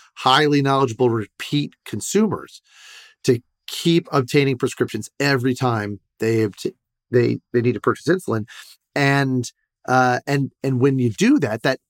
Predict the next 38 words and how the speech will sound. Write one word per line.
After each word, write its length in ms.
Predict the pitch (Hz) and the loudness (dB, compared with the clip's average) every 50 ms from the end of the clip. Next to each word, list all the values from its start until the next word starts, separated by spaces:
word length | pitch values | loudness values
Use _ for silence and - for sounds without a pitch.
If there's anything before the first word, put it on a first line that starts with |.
| _ _ _ _ | _ _ _ _
adds 480 | - 110 113 131 147 151 151 131 - - | -6 -2 0 2 2 2 2 0 -4 -10
to 380 | - - - 147 135 131 127 120 | -6 0 2 4 4 4 4 4
the 380 | 123 123 120 120 117 113 - _ | 4 4 4 4 2 0 -2 _
effective 540 | - 120 - - - 156 - - 143 120 - | -6 -8 -4 0 0 0 0 0 -2 -2 -2
price 320 | - - 131 120 110 - 104 | -2 -2 0 0 -2 -4 -6
or 40 | |
the 80 | 90 - | -8 -8
cost 440 | - - - - 143 135 135 120 - | -10 -8 -2 0 2 2 2 0 -2
of 100 | 135 110 | -4 -4
obtaining 500 | 113 104 - - 123 117 110 107 107 101 | -4 -6 -4 -2 -2 -2 -2 -2 -6 -6
insulin. 340 | 104 104 98 - - 82 87 | -8 -10 -10 -12 -12 -12 -8
So, 240 | - 131 120 110 - - - - - - - _ _ _ _ _ _ _ _ _ _ _ _ - | -4 -2 -2 -2 -4 -8 -12 -20 -20 -20 -20 _ _ _ _ _ _ _ _ _ _ _ _ -12
so, 380 | - - - 139 135 127 120 - _ | -6 0 2 4 4 4 2 -2 _
so 200 | - - - 123 | -8 -2 -2 -2
the 100 | 113 - | -2 -2
price 400 | - - 160 165 175 175 - - | -2 2 2 4 4 2 0 -2
is 160 | 160 135 151 | -4 -2 0
already 300 | 143 143 139 135 135 131 | 0 2 2 2 2 2
high. 180 | 127 131 131 123 | 2 2 0 0
The 80 | 117 | 0
government's 640 | 110 123 117 117 117 123 120 120 127 123 113 - - | 0 -2 -2 -2 -4 -4 -4 -2 -2 -2 -4 -4 -2
making 240 | 131 120 113 - 110 | -2 -2 -2 -2 -4
the 80 | 107 | -4
cost 320 | - - 123 120 120 - - | -2 -2 0 0 0 -2 -2
of 120 | 117 110 | -4 -4
insulin 720 | - - 123 120 110 - - - 117 101 110 110 107 104 107 - | -4 -4 -4 -4 -4 -6 -8 -8 -4 -4 -2 -2 -2 -4 -4 -2
even 260 | 143 131 117 120 104 | 0 0 2 0 0
higher 580 | 101 - - - 160 160 139 107 98 92 90 87 _ - | -2 -4 -2 0 2 2 2 0 -2 -4 -8 -8 _ -4
by 80 | 113 | -2
requiring 420 | 117 107 107 - - 120 113 110 107 | -2 -2 -2 -2 -2 -2 -2 -2 -4
prescriptions 640 | - 110 - - 123 117 - - 107 104 101 - | -10 -10 -8 -4 -4 -4 -4 -6 -12 -12 -10 -8
with 140 | 107 101 - _ _ _ - | -8 -8 -8 _ _ _ -12
every 240 | 101 101 95 95 92 | -10 -8 -6 -8 -8
purchase. 480 | - - - - - - - - - _ _ _ _ - - - - - - - - - - _ _ _ - | -6 -6 -8 -8 -10 -16 -18 -18 -20 _ _ _ _ -20 -20 -20 -20 -20 -20 -20 -20 -20 -20 _ _ _ 2
On 220 | 139 147 165 170 | 4 6 6 6
top 320 | 165 - - 180 196 196 - | 4 2 2 4 4 4 2
of 140 | 175 135 | 0 0
that, 260 | 139 180 180 - - | 0 0 0 -2 -4